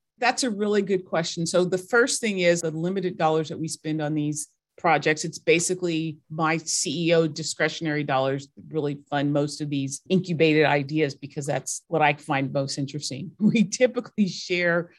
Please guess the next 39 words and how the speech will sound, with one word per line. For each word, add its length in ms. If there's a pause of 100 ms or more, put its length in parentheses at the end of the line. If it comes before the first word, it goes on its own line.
(140)
with 120
our 200
other 280
funders 720 (340)
that 160
are 100
in 220
the 120
aging 440
space 540 (100)
that 200
find 440
that 260
most 300
interesting 720 (100)
of 240
what 320 (180)
didn't 360
work 340
well 460
from 240
a, 240 (280)
I'll 80
call 200
it 80
an 100
investment 540
perspective 500
or 80
from 240
a 180 (240)
risk 360
perspective. 600
And 120
then, 140
of 160
course, 260
our 80
board 420